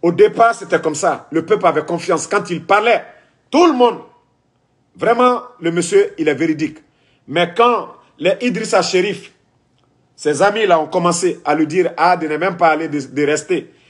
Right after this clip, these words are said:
Il a commencé à dire, « Je peux enlever la tenue pour me présenter ». Quand il a commencé ces dérives là,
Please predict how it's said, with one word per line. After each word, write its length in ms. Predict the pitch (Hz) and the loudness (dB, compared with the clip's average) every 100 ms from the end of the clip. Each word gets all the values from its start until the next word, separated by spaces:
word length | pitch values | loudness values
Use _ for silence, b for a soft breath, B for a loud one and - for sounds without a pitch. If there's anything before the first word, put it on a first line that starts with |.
| b | b
Il 140 | 151 170 | 0 0
a 80 | |
commencé 300 | 185 196 196 | 0 -2 2
à 100 | 208 | 2
dire, « 160 | 165 175 | 2 -2
Je 120 | 160 | -4
peux 160 | - 220 | 2 2
enlever 320 | 196 180 196 | 2 0 0
la 120 | 175 | 0
tenue 460 | - 175 202 165 B B - | 2 -2 -2 -6 B B -8
pour 120 | 175 | -2
me 140 | 180 | 0
présenter ». 640 | 196 196 190 180 220 - - _ _ _ _ _ _ _ _ _ _ _ _ _ _ _ _ - | 2 2 2 2 2 2 -6 _ _ _ _ _ _ _ _ _ _ _ _ _ _ _ _ -4
Quand 120 | 262 | 0
il 140 | 254 208 | 2 2
a 100 | 175 | 2
commencé 480 | 196 185 175 208 - | 0 -2 0 0 0
ces 160 | 180 | -2
dérives 420 | 127 180 190 143 | 2 2 2 0
là, 200 | 123 - | -6 -10